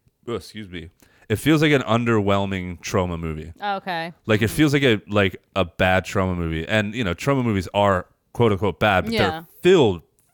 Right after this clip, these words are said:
Speaker 1: filled to the brim, most of them, with, like, crazy shit
Speaker 2: Mm-hmm.
Speaker 1: and, like, over the top stuff. And they're usually a lot of fun.
Speaker 2: Oh, yes. Oh, yes.
Speaker 1: Um, and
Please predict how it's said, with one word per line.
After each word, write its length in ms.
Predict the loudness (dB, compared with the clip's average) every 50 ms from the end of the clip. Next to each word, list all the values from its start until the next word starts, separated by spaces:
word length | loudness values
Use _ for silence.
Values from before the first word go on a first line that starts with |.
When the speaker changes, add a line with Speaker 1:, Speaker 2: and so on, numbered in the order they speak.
| _ _
Speaker 1:
filled 240 | 2 4 4 4 4
to 60 | 2 0
the 100 | -2 -4
brim, 400 | -4 -4 0 2 2 4 2 2 2
most 240 | 2 2 2 0 -2
of 80 | -4 -4
them, 160 | -4 -2 -2
with, 240 | -4 -6 -6 -4 -4
like, 260 | -2 -2 -4 -6 -12 _ _ _ _ _ _ _ _ -16
crazy 600 | -12 -2 0 2 4 4 4 2 0 0 -2 -4
shit 500 | -4 -4 -6 0 2 4 4 4 2 0
Speaker 2:
Mm-hmm. 360 | -6 -14 -14 -14 -16 -16 -18 -20 -14 _ -2
Speaker 1:
and, 220 | 0 0 0 2
like, 220 | 0 0 0 -2 0 2
over 260 | 4 4 4 4 2
the 100 | 0 -2
top 320 | -2 0 0 2 2 0
stuff. 520 | -2 -6 -2 2 4 4 4 2 0 -4 -10
And 180 | -8 -6 -4
they're 140 | -2 -4 -4
usually 480 | -4 -4 -4 -4 -4 -4 -2 -2 0 0
a 80 | 0
lot 200 | 0 -2 -2 -4
of 80 | -6 -8
fun. 340 | -12 -6 -2 -2 -2 0 0
Speaker 2:
Oh, 140 | 0 -2 -2
yes. 420 | -4 -4 -6 -8 -8 -10 -14 -16 -14
Oh, 120 | -12 -10
yes. 260 | -10 -10 -10 -6 -4
Speaker 1:
Um, 640 | 0 0 2 2 2 0 -2 -4 -6 -10 -12 -14 -18 _ _ _ _ _ _ _ -4
and 320 | -4 -2 -2 -4 -6 -10